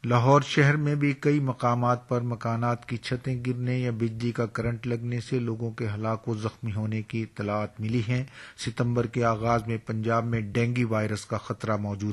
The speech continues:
ہوتا ہے، جس کے لیے لاہور سمیت مختلف شہروں میں ڈینگی وائرس کی روک تھام کی مہم چل رہی ہے۔ تاہم اب بارشوں کے اس سلسلے کی وجہ سے جو جگہ جگہ پانی کھڑا ہو گیا ہے، اس سے ڈینگی وائرس کی افزائش کے خطرات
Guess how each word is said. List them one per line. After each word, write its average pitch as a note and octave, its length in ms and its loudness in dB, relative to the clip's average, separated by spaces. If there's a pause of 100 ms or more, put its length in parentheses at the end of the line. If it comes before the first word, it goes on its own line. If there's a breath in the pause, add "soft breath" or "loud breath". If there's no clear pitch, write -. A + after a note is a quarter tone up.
ہوتا G#2 360 0
ہے، G#2+ 120 0 (360 loud breath)
جس A2+ 180 -2
کے B2+ 140 2
لیے A#2+ 280 2
لاہور A#2+ 420 2
سمیت A#2+ 500 0
مختلف B2 440 -2
شہروں B2 340 2
میں B2 220 0 (280 loud breath)
ڈینگی B2 380 6
وائرس B2 460 6
کی B2+ 180 0
روک B2 300 2
تھام B2+ 260 4
کی C3 120 0
مہم B2 300 2
چل A#2 220 0
رہی A2+ 300 2
ہے۔ B2 160 4
تاہم A#2+ 440 0
اب A2+ 100 -4
بارشوں A2 500 0
کے A#2+ 180 -2
اس A2+ 140 0
سلسلے A#2 420 -4
کی A#2 140 -4
وجہ A2+ 320 0
سے A2+ 260 0 (400 loud breath)
جو A#2 100 0
جگہ A#2+ 320 4
جگہ A#2 360 2
پانی A2 260 0
کھڑا A2 320 -2
ہو G2+ 200 -4
گیا G#2+ 260 2
ہے، G#2+ 180 -2 (100)
اس A#2+ 120 -6
سے - 240 -4
ڈینگی G#2+ 340 -2
وائرس G2+ 460 -4
کی A2 220 -8
افزائش G#2+ 540 -2
کے G#2+ 120 -6
خطرات G#2 500 -2